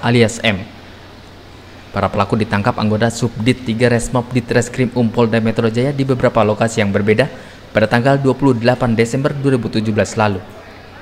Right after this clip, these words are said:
Modus operandi yang digunakan para pelaku yaitu mengelabui korban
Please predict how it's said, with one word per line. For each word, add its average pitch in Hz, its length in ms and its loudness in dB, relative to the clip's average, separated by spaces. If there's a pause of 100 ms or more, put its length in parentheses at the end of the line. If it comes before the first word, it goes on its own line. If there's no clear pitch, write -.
(560)
Modus 101 240 0
operandi 107 400 2
yang 107 80 2
digunakan 101 400 0
para 107 240 2
pelaku 104 320 -2
yaitu 110 240 0
mengelabui 107 560 0
korban 107 320 2